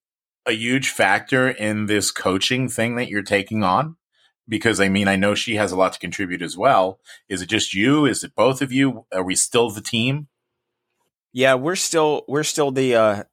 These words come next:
Speaker 2: the, uh, team, but she's taking a much more backseat role in this. So, um, as, as far as, um, whenever we take on a, a, a high level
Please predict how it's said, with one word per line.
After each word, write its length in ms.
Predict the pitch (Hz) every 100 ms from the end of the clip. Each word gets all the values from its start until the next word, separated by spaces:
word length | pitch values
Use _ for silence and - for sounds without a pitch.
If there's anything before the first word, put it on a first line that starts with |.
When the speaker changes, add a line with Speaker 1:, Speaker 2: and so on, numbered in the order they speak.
| _ 95
Speaker 2:
the, 160 | 110
uh, 80 | 104
team, 320 | - 117 101
but 80 | 85
she's 220 | - 110
taking 360 | - 110 107 95
a 80 | 90
much 400 | 90 101 - 101
more 420 | 90 90 87 - 78
backseat 580 | 92 90 - 95 87 73
role 480 | 76 76 69 53 _ -
in 160 | 78 73
this. 400 | 64 - - -
So, 440 | - 87 80 76 - - - - -
um, 360 | 78 78 76 -
as, 380 | - 92 90 -
as 200 | 90 90
far 340 | - 113 120 120
as, 320 | 110 98 -
um, 380 | 82 85 78 71 _ _ _
whenever 300 | - 117 131
we 80 | 170
take 200 | - 131
on 140 | 131 113
a, 220 | 90 87 95
a, 240 | 95 82
a 120 | 85 80
high 440 | - - 107 107
level 540 | 104 98 98 95 90